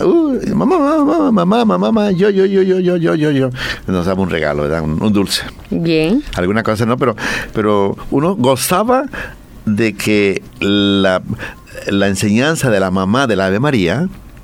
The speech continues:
Speaker 1: dos, tres añitos, ¿eh? Este, no la sabíamos. Y entonces mi mamá nos aplaudía, nos aplaudía mi mamá, ¿no? "Bravo, bravo. A ver, ahora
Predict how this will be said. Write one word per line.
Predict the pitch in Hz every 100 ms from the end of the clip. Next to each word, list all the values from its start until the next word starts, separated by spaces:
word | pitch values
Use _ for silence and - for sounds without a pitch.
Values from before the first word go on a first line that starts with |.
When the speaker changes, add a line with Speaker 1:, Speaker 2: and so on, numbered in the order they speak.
| - - - - - - - - 71
Speaker 1:
dos, | 80 82
tres | - 143 -
añitos, | 82 139 - 95 113
¿eh? | 190 233 - - - - -
Este, | 87 - 90 82 80 73 - - -
no | 90
la | 87
sabíamos. | 101 95 120 107 98 - - - - - - -
Y |
entonces | 95 104 107 92
mi | 87
mamá | 85
nos | 92 98
aplaudía, | 117 117 113 135 151 85 78
nos | 87
aplaudía | 95 95 90 104
mi | 95
mamá, | 87 110 113
¿no? | 98 -
"Bravo, | 104 143 101
bravo. | 110 123 - - -
A | -
ver, | 120 104 - - -
ahora | 120 160